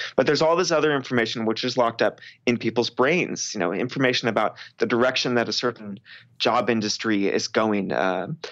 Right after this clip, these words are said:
you know, how you work through a certain problem in a certain field.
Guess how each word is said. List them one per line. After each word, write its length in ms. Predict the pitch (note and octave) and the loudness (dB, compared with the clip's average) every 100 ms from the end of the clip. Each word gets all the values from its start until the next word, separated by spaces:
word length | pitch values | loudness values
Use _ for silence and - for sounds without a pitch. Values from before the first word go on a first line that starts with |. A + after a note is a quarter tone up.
| - | -8
you 80 | - | 0
know, 120 | A2+ | 2
how 260 | G#2+ C#3 D3 | 2 2 2
you 160 | D3 C3 | 2 2
work 220 | C3 B2 | 2 0
through 240 | - C3 | 0 2
a 40 | A#2+ | 2
certain 420 | - A#2+ A#2+ A2 | 2 0 -2 -4
problem 500 | - A#2+ A#2 A2 G#2+ | 0 0 2 0 -2
in 60 | G#2+ | -4
a 20 | |
certain 340 | - - G#2 | -6 -6 -8
field. 600 | - - A2+ G#2+ C#2 - | -6 0 2 2 0 -4